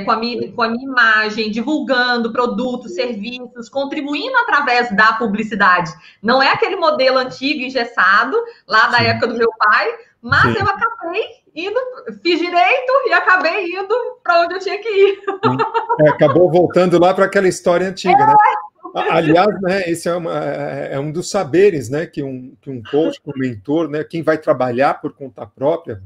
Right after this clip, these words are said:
Speaker 2: talvez aí nem como coach, como mentor, talvez até como consultor, é um dos saberes que a pessoa precisa ter hoje em dia, né, essa questão do marketing, do marketing digital, de vendas,
Speaker 1: Sim.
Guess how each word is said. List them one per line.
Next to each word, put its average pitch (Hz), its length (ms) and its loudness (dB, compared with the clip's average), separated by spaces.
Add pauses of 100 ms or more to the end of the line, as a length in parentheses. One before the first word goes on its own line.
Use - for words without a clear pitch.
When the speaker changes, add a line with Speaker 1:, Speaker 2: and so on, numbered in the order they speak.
Speaker 2:
talvez 127 320 -4
aí 127 140 -4
nem 147 240 -8
como 135 260 -10
coach, 135 280 -2
como 120 140 -12
mentor, 117 240 -6
talvez 123 300 -8
até 127 220 -2
como 156 220 -8
consultor, 151 720 -2 (520)
é 147 80 4
um 160 100 4
dos 185 160 0
saberes 180 460 0
que - 80 -4
a 185 40 -2
pessoa 196 460 -6
precisa 196 400 -8
ter 196 100 -8
hoje 202 200 -6
em - 20 -10
dia, 175 240 -6
né, 151 100 -4
essa 147 200 -4
questão 139 280 -6
do 135 140 -2
marketing, 147 640 -4
do 131 80 -6
marketing 123 420 -4
digital, 147 800 0
de 120 160 -10
vendas, 156 600 -2
Speaker 1:
Sim. - 60 -14